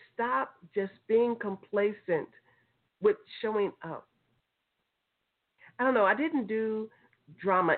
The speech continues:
in school, right? I wasn't one of those. Not, you know, I, and, and I'm not saying that negatively. But I didn't do art and theater in school. I,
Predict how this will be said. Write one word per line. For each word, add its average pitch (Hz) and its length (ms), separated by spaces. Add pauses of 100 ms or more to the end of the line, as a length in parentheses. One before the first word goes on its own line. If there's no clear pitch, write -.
in 160 220 (120)
school, 139 260
right? 220 460 (320)
I 196 60
wasn't 220 340
one 165 180
of 147 120
those. 113 300 (1300)
Not, 185 180 (260)
you 196 160
know, 117 320
I, 110 180
and, 156 160
and 165 220
I'm 190 100
not 175 180 (120)
saying 165 220
that 139 220
negatively. 135 760 (1600)
But 240 100
I 240 140
didn't 240 400
do 202 480
art 170 280
and 156 200
theater 139 460 (420)
in 156 140 (120)
school. 139 380 (2500)
I, 180 580